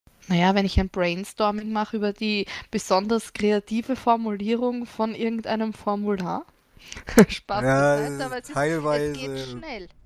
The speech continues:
Speaker 1: Also es, es
Speaker 2: Okay.
Speaker 1: geht, find ich, ich find, es geht rasend, rasend schnell, dass man wirklich rein nur, wenn man in einer F-, Runde sitzt in der Firma und mit ein paar Kollegen sich sowas überlegt und ein paar coole Formulierungen und Slogans,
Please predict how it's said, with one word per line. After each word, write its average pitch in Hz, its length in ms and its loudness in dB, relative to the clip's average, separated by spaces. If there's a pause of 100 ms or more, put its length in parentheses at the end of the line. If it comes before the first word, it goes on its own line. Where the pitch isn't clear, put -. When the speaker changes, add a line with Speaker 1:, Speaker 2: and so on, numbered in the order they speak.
(460)
Speaker 1:
Also 208 200 -2
es, 160 180 2
es - 120 -10
Speaker 2:
Okay. 117 120 -10
Speaker 1:
geht, 240 280 -10
find 262 400 -10
ich, - 440 -4
ich - 180 -8
find, 320 180 -6
es 240 200 -10
geht 240 320 -10
rasend, 294 720 -4
rasend 240 600 -4
schnell, 185 460 -6 (460)
dass 220 200 -2
man 220 220 0
wirklich 269 420 0
rein 247 340 0
nur, 254 220 -2
wenn 233 140 -2
man 220 180 -4
in 220 120 -6
einer 214 160 0
F-, - 360 -12
Runde 269 420 -2
sitzt - 380 -6
in 240 140 -4
der 220 120 0
Firma 254 560 0 (280)
und 226 100 -2
mit 226 140 2
ein 214 140 2
paar 240 220 4
Kollegen 254 520 -2
sich - 240 -12
sowas 254 360 -2
überlegt 220 520 0
und 254 80 -8
ein 214 160 -2
paar 214 220 4
coole 269 380 -2
Formulierungen 240 840 -2
und 226 140 -8
Slogans, 233 540 -2